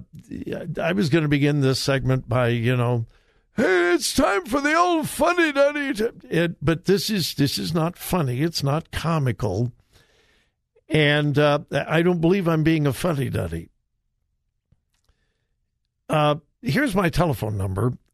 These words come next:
and maybe you'll disagree with what I'm about to say, and if so, let's talk about it. Eight seven seven, Bob Live. Eight seven seven, two six two, fifty-four eighty-three.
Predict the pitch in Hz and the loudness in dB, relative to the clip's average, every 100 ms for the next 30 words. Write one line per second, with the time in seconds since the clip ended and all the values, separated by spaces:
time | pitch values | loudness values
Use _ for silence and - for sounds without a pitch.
0 | _ - 143 147 156 131 151 196 226 226 | _ -4 0 0 0 2 4 4 2 0
1 | 208 - 135 151 143 170 185 139 156 - | -4 -6 -4 0 2 2 0 0 0 0
2 | 120 170 120 113 147 113 127 131 127 117 | -2 0 0 0 0 0 0 0 0 0
3 | 123 117 117 - 127 139 175 143 156 147 | 0 -2 -4 -2 -2 -2 -2 -2 -2 0
4 | 165 165 - - - 233 240 - 123 87 | 0 0 -2 -4 -4 -4 -2 -4 -6 -8
5 | 80 - 135 170 - 151 147 226 208 - | -10 -4 -2 -2 -2 -2 -2 -4 -4 -4
6 | 98 - - - _ _ _ _ _ _ | -4 -4 -8 -10 _ _ _ _ _ _
7 | - 117 135 131 120 - - - - 190 | -2 0 2 0 -2 -4 -10 -12 -2 -2
8 | 202 - 180 185 214 208 - 117 90 123 | 0 0 0 0 -2 -4 -4 -4 -4 -2
9 | 123 - 202 175 160 139 - - 113 95 | -2 -2 -2 -2 -2 -2 -4 -2 -4 -2
10 | 113 - 156 - 170 156 - 110 107 135 | -6 -2 -2 -2 -4 -4 -4 -4 -4 -6
11 | - 120 123 120 - - - | -4 -2 -2 -4 -6 -6 -6